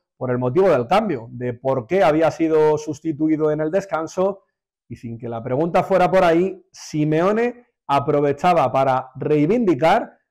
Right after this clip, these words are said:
la continuidad de Hermoso en el equipo. Aquí lo podéis ver en una de las noticias que se hicieron eco de esta pregunta, que exactamente fue por el cambio de Hermoso, si había sido por algo físico.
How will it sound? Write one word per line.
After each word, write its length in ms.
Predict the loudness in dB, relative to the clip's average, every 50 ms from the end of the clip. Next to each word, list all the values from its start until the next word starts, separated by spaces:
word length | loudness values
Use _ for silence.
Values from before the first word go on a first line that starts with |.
| _ _
la 200 | -4 -2 -2 -2
continuidad 600 | -2 -4 -4 -4 -4 -4 -2 -2 0 2 4 4 4
de 60 | 4
Hermoso 600 | 2 2 0 -2 -2 0 0 0 0 -2 -6 -8 -4
en 200 | -2 -2 0 0
el 140 | 0 0 -2
equipo. 500 | -2 -4 -8 -14 -20 -20 _ _ _ _ _ _ _ _ _ _ _ _ _
Aquí 240 | -12 -6 -2 2 2
lo 100 | 4 4
podéis 220 | 4 4 4 4
ver 140 | 4 2 2
en 80 | 2 2
una 400 | 2 2 4 4 4 4 2 2
de 120 | 4 4
las 280 | 4 4 2 2 -2 -4
noticias 580 | -2 -2 -2 -2 -4 -4 -2 0 0 0 0
que 140 | -2 -6 -6
se 60 | -6
hicieron 400 | -6 -2 0 0 2 2 2 0
eco 260 | -2 -2 0 0 2 2
de 80 | 2
esta 520 | 0 0 0 0 2 2 4 2 2 0 0
pregunta, 540 | 0 0 0 0 0 0 2 2 2 2 0 -6 -14 _ _ _ _ _
que 80 | -20 -20
exactamente 640 | -8 -6 -6 -2 0 0 0 0 0 0 0 -2
fue 360 | 0 2 2 2 2 2 0 -6 _ _ _ _ _ _ -4
por 160 | -2 -2 0
el 100 | 0 0
cambio 300 | 0 0 2 2 4 4
de 80 | 4 4
Hermoso, 580 | 4 4 2 0 0 2 2 0 0 0 -2 -8
si 120 | -6 -4 -2
había 220 | 0 2 2 0
sido 380 | 2 2 2 2 0 0 -2 0
por 200 | 2 4 6 6
algo 240 | 6 4 4 2 0
físico. 600 | -2 -2 -4 -2 -2 -4 -6 -6 -10 -18 -20